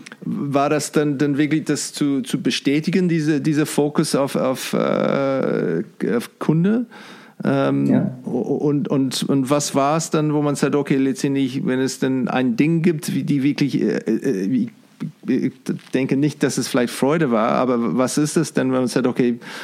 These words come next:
Speaker 1: was soll jeder Kunde bei uns dann erleben?
Speaker 2: Mhm.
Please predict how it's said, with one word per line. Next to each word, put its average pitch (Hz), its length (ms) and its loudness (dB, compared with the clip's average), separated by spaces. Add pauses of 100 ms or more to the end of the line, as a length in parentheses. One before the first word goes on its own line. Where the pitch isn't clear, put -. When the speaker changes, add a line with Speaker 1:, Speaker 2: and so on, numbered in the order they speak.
(140)
Speaker 1:
was - 640 -4
soll 131 180 2
jeder 135 300 2
Kunde 143 360 2
bei 120 220 2
uns 120 300 0
dann 117 200 2
erleben? 110 580 2 (680)
Speaker 2:
Mhm. 135 240 2